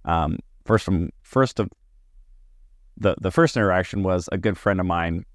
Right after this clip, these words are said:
sent me a text message, and he's in the, um,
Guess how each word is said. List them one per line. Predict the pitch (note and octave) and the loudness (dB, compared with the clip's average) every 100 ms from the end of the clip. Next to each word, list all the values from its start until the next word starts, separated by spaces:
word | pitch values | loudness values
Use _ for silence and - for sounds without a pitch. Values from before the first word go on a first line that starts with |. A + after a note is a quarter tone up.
| - - - | -20 -20 -20
sent | - - F2 | -8 -2 0
me | F#2 | 0
a | D#2 | 0
text | - G2+ - | 0 0 0
message, | F2+ D#2+ D#2+ D#2 - _ _ - _ _ | -4 -2 -4 -4 -8 _ _ -20 _ _
and | E2 E2 | -6 -4
he's | - D#3 C#3+ A#2 - | 2 2 2 0 -2
in | G#2+ G#2 F#2+ | -2 0 0
the, | F#2+ F2+ F2 F2 | 0 0 -2 -2
um, | F2+ F2+ E2+ E2 | -2 -2 -2 -2